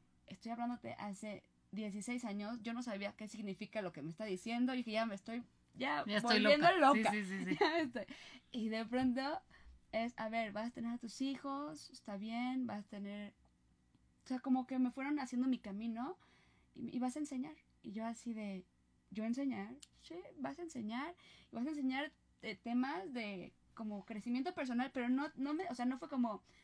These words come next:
Speaker 1: crecimiento personal, no, como era temas de algo nuevo, como de algo de, cuando, cuando me llega esta información o esta sensación, no entendía ni lo que me estaban diciendo.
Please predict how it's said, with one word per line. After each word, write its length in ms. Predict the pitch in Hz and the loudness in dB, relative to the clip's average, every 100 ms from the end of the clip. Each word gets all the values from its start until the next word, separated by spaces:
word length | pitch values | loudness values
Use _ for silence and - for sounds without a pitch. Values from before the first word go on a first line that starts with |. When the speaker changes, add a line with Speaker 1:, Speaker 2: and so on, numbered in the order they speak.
| - | -6
Speaker 1:
crecimiento 500 | 285 277 294 320 415 - | -2 2 4 4 0 -2
personal, 400 | 269 262 254 262 | -2 0 0 0
no, 180 | 262 - - - _ | -2 -4 -14 -20 _
como 280 | 233 233 233 | 0 2 4
era 320 | 262 302 320 - | 2 0 -4 -8
temas 440 | 254 254 311 311 240 | -2 -2 -2 -8 -10
de 400 | 226 196 190 - _ _ - | -6 -6 -8 -14 _ _ -14
algo 280 | 226 240 262 | -8 0 2
nuevo, 420 | 254 254 214 170 | 4 2 0 -6
como 280 | 202 202 208 | -6 -4 -2
de 80 | |
algo 180 | 220 226 | -4 -4
de, 340 | 285 247 202 190 - - - - _ _ _ - | -4 -4 -6 -8 -16 -20 -20 -20 _ _ _ -2
cuando, 340 | 254 254 262 | 2 2 0
cuando 300 | - 254 254 | -4 0 4
me 180 | 247 247 | 6 4
llega 240 | 247 262 330 | 2 0 -4
esta 120 | 330 | -4
información 720 | 269 220 190 175 208 208 294 508 - _ _ _ _ _ | -4 -2 -4 -6 -6 -4 -4 -6 -16 _ _ _ _ _
o 120 | - | -4
esta 180 | 214 247 | -2 0
sensación, 640 | 254 220 196 175 202 208 359 - - - - _ _ _ | -2 -2 -4 -6 -4 -4 -6 -10 -20 -20 -20 _ _ _
no 120 | 226 | 0
entendía 500 | 247 269 262 254 262 | 2 4 6 8 8
ni 80 | 262 | 8
lo 140 | 214 | 4
que 80 | 196 | 0
me 80 | 208 | -2
estaban 340 | 196 220 226 | 0 2 4
diciendo. 420 | 208 185 170 135 | 4 2 -2 -2